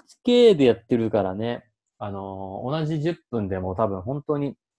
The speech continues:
三、四倍多分ファイル重いのかな。もっとかな。うん、っていう印象はあったんで、そうするとやっぱどうしても長くなる。十四ギガのね、動画をアップロードするのって回線が早かろうがっていうところもあったりするんで、そういう意味では、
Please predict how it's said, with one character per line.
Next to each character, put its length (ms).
三、 360
四 260
倍 180
多 140
分 120
フ 60
ァ 160
イ 20
ル 80
重 200
い 20
の 80
か 120
な。 180
も 160
っ 140
と 80
か 140
な。 300
う 60
ん、 200
っ 20
て 140
い 160
う 40
印 260
象 100
は 100
あ 40
っ 120
た 120
ん 40
で、 80
そ 160
う 40
す 40
る 80
と 80
や 60
っ 60
ぱ 100
ど 180
う 40
し 60
て 80
も 60
長 180
く 40
な 100
る。 60
十 200
四 220
ギ 120
ガ 100
の 120
ね、 260
動 180
画 60
を 120
ア 40
ッ 120
プ 60
ロ 60
ー 20
ド 80
す 120
る 40
の 80
っ 140
て 100
回 220
線 180
が 100
早 240
か 120
ろ 180
う 40
が 180
っ 80
て 60
い 40
う 60
と 80
こ 80
ろ 60
も 140
あ 40
っ 80
た 100
り 80
す 160
る 120
ん 260
で、 420
そ 160
う 60
い 180
う 80
意 80
味 160
で 100
は、 380